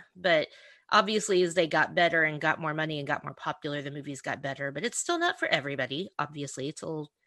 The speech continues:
cheesy, but I don't care. So this song came out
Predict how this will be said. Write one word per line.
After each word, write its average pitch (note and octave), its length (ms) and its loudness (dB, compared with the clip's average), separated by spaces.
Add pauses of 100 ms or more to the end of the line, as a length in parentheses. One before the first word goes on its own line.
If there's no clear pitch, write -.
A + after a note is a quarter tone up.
(260)
cheesy, D#3+ 440 -2
but C3+ 240 -4 (320)
I D#4+ 80 2
don't E3 140 -6
care. - 260 -2 (840)
So B3 540 6 (240)
this D4 380 2
song B3+ 380 2
came A3+ 260 2
out E3+ 380 4